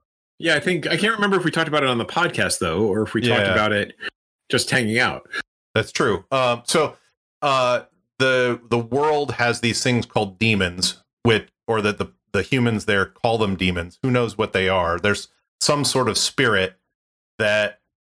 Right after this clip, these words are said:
Speaker 2: can attach itself to a human. And the main character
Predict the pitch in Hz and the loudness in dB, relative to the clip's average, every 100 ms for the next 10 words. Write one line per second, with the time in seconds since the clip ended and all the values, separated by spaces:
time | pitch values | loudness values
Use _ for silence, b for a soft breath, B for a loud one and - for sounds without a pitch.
0 | _ _ 117 104 - 123 104 - - 131 | _ _ 2 2 0 0 0 -4 0 0
1 | 110 - 120 104 85 98 78 76 _ _ | 0 -2 0 0 0 -2 -4 -16 _ _
2 | _ _ _ _ _ - 104 104 101 101 | _ _ _ _ _ -2 0 2 2 0
3 | 95 90 _ - 104 113 117 113 147 131 | -2 -8 _ -4 0 2 0 0 0 0
4 | 127 120 110 107 101 | 0 0 2 0 -4